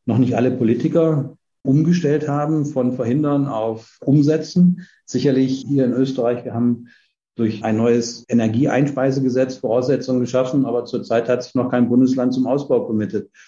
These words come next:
Äh, Föderalismus nennt sich das. Ist in Deutschland durch den Herrn Habeck mit seinen Ansagen, glaube ich, schon etwas mehr aufgebrochen. Aber wir brauchen auch in der Politik einen Eingriff in die Verfahren reinzugehen.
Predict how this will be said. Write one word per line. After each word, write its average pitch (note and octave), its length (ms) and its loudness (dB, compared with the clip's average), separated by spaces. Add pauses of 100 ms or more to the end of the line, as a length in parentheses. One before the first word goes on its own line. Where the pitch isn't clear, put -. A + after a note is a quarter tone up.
(320)
Äh, G#2+ 200 0
Föderalismus C3 680 4
nennt A2 180 0
sich A2 160 -2
das. G2+ 320 -4 (420)
Ist D#3 200 -6
in C#3 120 4
Deutschland C3+ 800 0
durch C3 180 0
den B2 360 2
Herrn A#2+ 220 0
Habeck C#3 500 -2
mit C3 360 -2
seinen B2 260 2
Ansagen, B2+ 480 0
glaube A#2 200 -2
ich, B2+ 80 -4
schon B2+ 260 -2
etwas A#2+ 340 -4
mehr C3 220 2
aufgebrochen. C#3+ 800 -2 (340)
Aber A#2+ 180 -2
wir B2+ 140 0
brauchen C#3+ 440 -2
auch C3 200 -2
in C3+ 80 4
der C3 80 4
Politik B2+ 720 -2 (280)
einen - 160 -6
Eingriff C#3+ 500 0
in C3+ 80 0
die B2 100 0
Verfahren C#3+ 560 -6
reinzugehen. C#3 920 -2